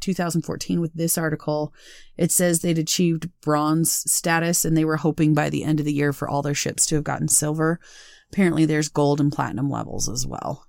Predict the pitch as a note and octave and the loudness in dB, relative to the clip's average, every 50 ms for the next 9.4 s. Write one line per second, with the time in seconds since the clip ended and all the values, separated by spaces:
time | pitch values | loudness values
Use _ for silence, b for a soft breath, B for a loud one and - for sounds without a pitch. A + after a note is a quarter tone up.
0 | - F3+ - - - D3+ C#3+ D3 C#3 - - D3+ C#3 - - - - C3+ - A#2+ | -18 -16 -14 -10 -8 -6 -6 -6 -6 -6 -8 -8 -8 -8 -10 -10 -10 -10 -8 -8
1 | D3 - - - _ - - - - - - G#3 G3+ G3 F#3+ F3+ F#3 G3+ F#3 G#3 | -6 -6 -8 -8 _ -18 -20 -18 -12 -6 -4 -2 -2 0 2 2 2 2 2 0
2 | G3 - F3+ F#3+ F#3 E3+ - F#3 F3+ - - - - A#3+ B3+ B3+ G3+ G3 F#3+ F#3+ | 0 0 0 0 0 0 0 -2 -4 -4 -4 -6 -4 -2 -2 0 0 0 0 0
3 | F#3+ - - G#3 F#3+ F#3+ F#3 F3 B B B B B B B B - - B3 A#3 | -2 -2 0 2 4 4 2 2 B B B B B B B B 2 4 4 4
4 | A3+ G#3+ G#3 G3 F3+ F3+ - - - A3+ C4 C4+ A#3+ A3 G3+ F3 E3+ F#3 F3+ F3+ | 4 4 4 2 2 2 0 -2 -2 0 2 2 2 2 0 0 0 0 0 2
5 | F3+ F3 E3+ - E3+ E3 E3 - F3+ G3 G#3 F#3+ E3+ D#3+ D#3+ E3 E3 D#3+ D3+ D#3 | 2 2 2 0 0 -2 -2 -2 -2 -2 0 0 2 2 2 2 2 0 0 0
6 | D#3 D3+ D3+ D3+ C#3+ D3 D#3+ F#3 G#3 G#3 G#3 G#3 G3+ G3+ G3+ F3+ - - C#3+ - | 0 0 0 0 0 0 0 0 0 -2 -2 -2 0 0 2 2 0 0 -2 -4
7 | - C#3+ D3+ D3+ D#3 D#3 D3+ D3+ D3+ D3 B B B B B B B B B - | -4 -4 -2 -2 -2 -2 0 -2 -4 -6 B B B B B B B B B 0
8 | F3+ F3 F3 E3+ E3 - - F3 E3 D#3+ D#3 D#3 D#3+ - - _ _ _ - - | 2 4 4 2 2 2 2 2 2 2 2 2 -2 -4 -8 _ _ _ -6 -6
9 | C3+ - - G#1 - - - | -4 -4 -4 -6 -6 -8 -8